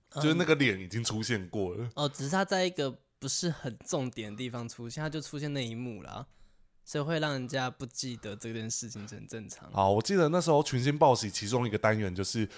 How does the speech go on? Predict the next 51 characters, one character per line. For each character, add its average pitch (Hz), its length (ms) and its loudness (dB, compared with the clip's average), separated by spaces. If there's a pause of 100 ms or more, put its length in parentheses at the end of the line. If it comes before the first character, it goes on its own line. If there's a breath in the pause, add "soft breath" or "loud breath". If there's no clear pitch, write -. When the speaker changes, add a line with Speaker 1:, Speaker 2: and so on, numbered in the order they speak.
(160 loud breath)
Speaker 2:
人 127 200 8
形 131 220 4
师 151 240 6
的 143 120 10
真 143 220 8
面 143 300 4
目。 110 260 4 (600 loud breath)
Speaker 1:
就 175 100 -4
是 190 240 0
他 180 160 -2
们 165 180 0
之 151 140 -10
间 156 180 -4
的 143 100 -2
爱 147 200 -2
恨 151 160 0
情 127 180 -10
仇 117 120 -8 (120)
到 139 300 0
底 117 160 -10
是 113 80 -12
怎 110 160 -12
么 101 80 -10
一 107 80 -8
回 98 220 -10
事？ - 200 -6 (160)
Speaker 2:
而 147 80 2
且 185 160 2
我 127 160 4
记 165 240 0
得 107 440 6
那 160 80 4
时 151 100 2
候 131 80 8
很 120 160 4
喜 131 80 4
欢 113 180 6
玩 104 260 4
女 107 200 0
阴 127 180 2
阳 113 220 6
师 - 180 2
的 113 120 2
一 107 40 0
个 107 120 2
梗， 87 260 -2
就 107 80 -2
是 120 100 2
全 107 220 -2
部 131 140 2
的， 101 200 2